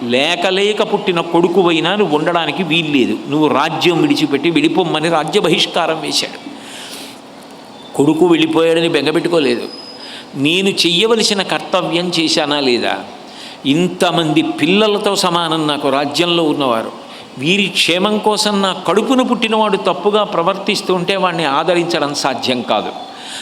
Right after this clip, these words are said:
రాజుగా నా కర్తవ్య నిర్వహణలో ప్రతిబంధకంగా మారినటువంటి పిల్లవాణ్ణి పరిత్యజిస్తున్నానని" చెప్పి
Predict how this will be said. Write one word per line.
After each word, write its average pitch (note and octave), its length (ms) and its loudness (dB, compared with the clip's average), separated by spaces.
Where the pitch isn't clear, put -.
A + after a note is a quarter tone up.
రాజుగా E3 680 2
నా D#3+ 160 0
కర్తవ్య D#3 580 -2
నిర్వహణలో C#3 720 2
ప్రతిబంధకంగా F3+ 960 0
మారినటువంటి D3+ 720 0
పిల్లవాణ్ణి D3+ 600 0
పరిత్యజిస్తున్నానని" D#3 1300 0
చెప్పి E3+ 480 0